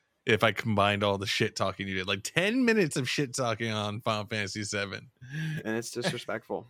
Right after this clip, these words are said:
Speaker 2: I shouldn't have did it 'cause I loved it. I, uh, I beat it at your place.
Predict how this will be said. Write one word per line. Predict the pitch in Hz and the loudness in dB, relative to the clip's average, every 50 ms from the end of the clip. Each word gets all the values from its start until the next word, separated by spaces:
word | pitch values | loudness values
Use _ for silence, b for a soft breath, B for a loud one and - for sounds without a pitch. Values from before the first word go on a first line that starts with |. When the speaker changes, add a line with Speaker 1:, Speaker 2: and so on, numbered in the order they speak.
| - - | -8 -6
Speaker 2:
I | 98 113 | -6 -6
shouldn't | 113 - 120 113 117 110 | -4 -4 -4 -4 -4 -4
have | 104 | -6
did | 110 98 90 | -6 -8 -8
it | 95 73 - _ _ _ | -8 -12 -12 _ _ _
'cause | - - | -6 -2
I | 120 113 | -2 0
loved | 120 117 110 120 131 - | 0 0 -2 -4 -4 -8
it. | 85 - - _ b b b b b b b b b b b b b | -12 -12 -12 _ b b b b b b b b b b b b b
I, | 90 104 107 107 107 | -4 -2 -2 -2 -2
uh, | 107 101 98 101 98 - - | -2 -4 -4 -4 -6 -8 -2
I | - 113 113 | 0 0 0
beat | 113 123 127 143 | 0 -2 -4 -4
it | 147 147 | -6 -8
at | 120 | -6
your | 113 165 202 | -6 -6 -6
place. | 214 - 143 104 90 92 - - - | -6 -6 -6 -6 -6 -6 -8 -12 -14